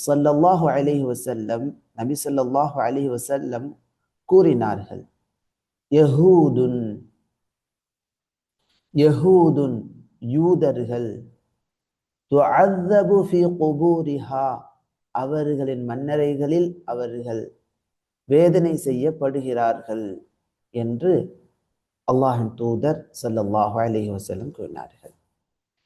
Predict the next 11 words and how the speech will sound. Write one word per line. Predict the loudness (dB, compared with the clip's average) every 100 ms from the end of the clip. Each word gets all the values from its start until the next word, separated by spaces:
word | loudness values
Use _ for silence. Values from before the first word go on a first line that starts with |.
| _ _ -4
இந்த | 0 2
ஹதீஸிலிருந்து | 4 6 4 4 2 2 -2 0
கிடைக்கக்கூடிய | -2 -2 -4 -6 -6 -6 -6 -8 _ _ _ _ _ _ _ _ _ -2
பயன், | 0 0 -6 -14 _ _ _ _ _ _ _ _ _ _ _ _ _ _ _
فسمع | 4 6 6 6 6 6 6
النبي | 6 4 6 4 4 2 0 -2
صلى | 0 0 0
الله | 2 2 2 -4
عليه | -6 -6 -6 -6 -8
وسلم | -10 -10 -8 -4 -2 -2 -6 -10 -6
أصواتهم. | -6 -2 0 0 -2 -6 -8 -10